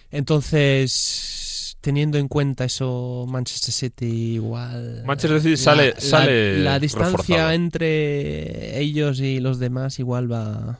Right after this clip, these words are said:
Speaker 1: aumentando, ¿o qué?
Speaker 2: Yo creo que el Ci-, el City sale reforzado, pero bueno, luego la temporada te marca hasta dónde llegas.
Speaker 1: Sí,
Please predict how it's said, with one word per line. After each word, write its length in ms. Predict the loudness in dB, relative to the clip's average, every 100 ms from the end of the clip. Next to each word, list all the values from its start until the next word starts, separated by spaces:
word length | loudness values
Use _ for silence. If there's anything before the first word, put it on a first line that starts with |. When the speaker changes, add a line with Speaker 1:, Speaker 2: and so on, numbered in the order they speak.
| -12
Speaker 1:
aumentando, 540 | -8 -6 -6 -6 -6
¿o 40 | -6
qué? 180 | -6 0
Speaker 2:
Yo 120 | 4
creo 140 | 6 6
que 40 |
el 60 | 6
Ci-, 240 | 0 -4 -2
el 280 | 0 0
City 260 | -2 -6 -4
sale 240 | 0 2
reforzado, 460 | 2 -2 -4 -2 -2
pero 160 | 0 2
bueno, 320 | 2 0 -8
luego 460 | -2 2 2 0 -6 -8
la 200 | -4 -2
temporada 540 | -2 -2 -2 0 -2
te 140 | -4 -6
marca 440 | -6 -4 -6 -6
hasta 260 | -8 -8 -4
dónde 240 | -4 -4
llegas. 360 | -4 -6 -12 -16 -18 -20 -20 -16
Speaker 1:
Sí, 280 | -10 -6